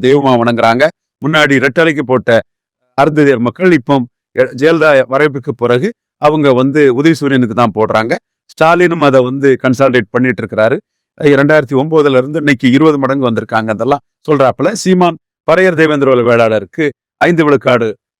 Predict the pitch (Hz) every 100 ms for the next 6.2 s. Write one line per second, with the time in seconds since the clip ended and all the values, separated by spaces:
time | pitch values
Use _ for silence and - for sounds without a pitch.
0 | _ 151 135 135 160 139 127 127 120 113
1 | 110 110 127 127 _ _ - 156 156 143
2 | - 117 110 117 175 - 143 175 151 147
3 | 135 123 - 117 107 _ _ 147 156 139
4 | 127 120 131 110 104 107 170 220 _ -
5 | 147 196 208 - 165 185 170 139 160 147
6 | 135